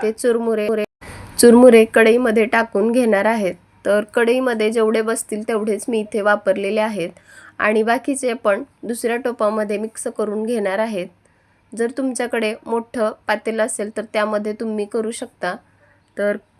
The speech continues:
इथे बघा कढईमध्ये चांगला चिवडा मिक्स करून झालेला आहे आपला. गॅसची फ्लेम कमीच ठेवून आपल्याला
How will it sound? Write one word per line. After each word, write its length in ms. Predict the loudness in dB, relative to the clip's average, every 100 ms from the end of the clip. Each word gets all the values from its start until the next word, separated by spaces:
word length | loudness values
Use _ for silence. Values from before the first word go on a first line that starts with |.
| _ -12
इथे 180 | -6
बघा 400 | -2 -2 -4 -8 -8 _ -6
कढईमध्ये 520 | -2 -2 -2 -4 -4
चांगला 360 | -4 -4 -2 -4
चिवडा 340 | -6 -4 -2
मिक्स 300 | -4 -8 -10
करून 360 | -6 -4 -4 -4
झालेला 460 | -4 -4 -4 -2
आहे 200 | -2 -4
आपला. 340 | -6 -4 -6 -8 _ _ _ _ _ _ _ _ _ _ _ _ _ -10 -6
गॅसची 300 | -6 -6 -8
फ्लेम 260 | -6 -6
कमीच 420 | -6 -8 -6 -10 -8
ठेवून 280 | -4 -2 -2
आपल्याला 460 | -4 -2 -2 -2